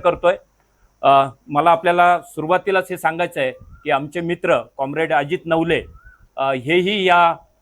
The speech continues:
भूमिकेच्या संदर्भात आमच्या सोबत आहेत. महेशजी नवले, अ, आत्ता होते, गेलेत, मच्छिंद्रभाऊ धुमाळ आणि सर्वच जण, म्हणजे मी नाव याकरता घेतो की, अ, ही जी बैठक आहे, अ, ही पक्षीय नाही.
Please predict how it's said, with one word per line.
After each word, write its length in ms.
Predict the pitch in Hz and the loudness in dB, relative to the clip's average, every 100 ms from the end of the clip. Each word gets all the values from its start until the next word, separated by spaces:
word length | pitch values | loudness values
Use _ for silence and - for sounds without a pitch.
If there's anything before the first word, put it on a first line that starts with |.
| _ _ 123 | _ _ -16
भूमिकेच्या 580 | 120 156 170 180 175 | -8 -8 -4 -4 -4
संदर्भात 460 | 170 160 165 160 160 | -6 -6 -4 -2 0
आमच्या 300 | 151 147 170 | -2 -4 -6
सोबत 300 | 160 151 160 | -4 -2 0
आहेत. 240 | 160 156 180 - _ _ _ 127 | 2 2 -2 -8 _ _ _ -2
महेशजी 480 | 143 160 147 160 | 2 2 2 2
नवले, 400 | 170 156 165 170 160 - _ _ _ 127 | 2 2 2 2 0 -6 _ _ _ -20
अ, 40 | 135 120 - | -20 -20 -12
आत्ता 220 | - - | -6 -2
होते, 360 | 151 165 165 131 | 0 0 0 -2
गेलेत, 460 | 127 156 151 151 156 | 0 0 0 -2 -10
मच्छिंद्रभाऊ 600 | 143 139 151 156 156 156 | -12 -12 -12 -10 -10 -8
धुमाळ 300 | 147 160 120 - _ _ | -4 -2 -2 -6 _ _
आणि 160 | 185 208 | -12 -4
सर्वच 360 | - 220 233 | 0 2 0
जण, 220 | 160 160 | 0 -4
म्हणजे 280 | 143 151 170 | -4 -6 -6
मी 160 | 160 160 | -6 -4
नाव 260 | 156 165 | 0 0
याकरता 440 | 175 175 185 180 190 | 0 -2 -4 -8 -8
घेतो 260 | 175 180 | -6 -6
की, 240 | 185 208 226 _ _ _ - | -6 -6 -8 _ _ _ -4
अ, 80 | |
ही 240 | 143 127 196 | -4 -4 -6
जी 140 | 240 | -2
बैठक 400 | 202 214 208 214 | 0 2 2 2
आहे, 120 | 160 - _ _ | 0 0 _ _
अ, 200 | 156 151 | 0 0
ही 280 | 147 131 190 | -2 -6 -8
पक्षीय 540 | 196 170 - - 208 202 | -4 -6 -6 -2 0 2
नाही. 360 | 175 160 214 | 0 -2 -8